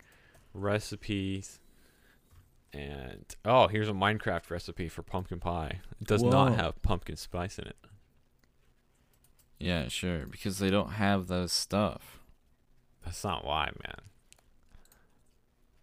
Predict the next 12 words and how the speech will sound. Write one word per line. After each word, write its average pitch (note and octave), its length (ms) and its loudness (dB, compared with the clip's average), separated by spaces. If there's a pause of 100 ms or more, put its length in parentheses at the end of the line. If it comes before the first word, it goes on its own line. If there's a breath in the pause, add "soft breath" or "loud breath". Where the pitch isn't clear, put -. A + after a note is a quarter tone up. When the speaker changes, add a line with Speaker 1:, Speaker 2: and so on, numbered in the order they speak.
(640)
Speaker 1:
Okay, D#2 220 -4
here's G2 300 0
the F#2 100 -4
recipe. - 440 -6
It - 60 -18
takes, - 280 -6
uh, D#2+ 240 -2 (1120 soft breath)
fifty - 440 -2
minutes F2+ 380 -2
to - 80 -12
cook. - 260 -4
Wow. D#2+ 260 -4